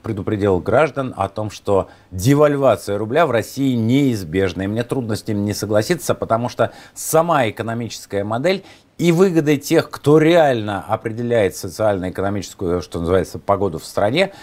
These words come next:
она всё-таки заточена на постепенное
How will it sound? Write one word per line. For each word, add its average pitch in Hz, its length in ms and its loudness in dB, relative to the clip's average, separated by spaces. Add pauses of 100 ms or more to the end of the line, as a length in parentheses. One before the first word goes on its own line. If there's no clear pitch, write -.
(140)
она 113 320 2
всё-таки - 420 -6
заточена 110 680 -2
на 117 340 -2 (720)
постепенное 135 1080 -2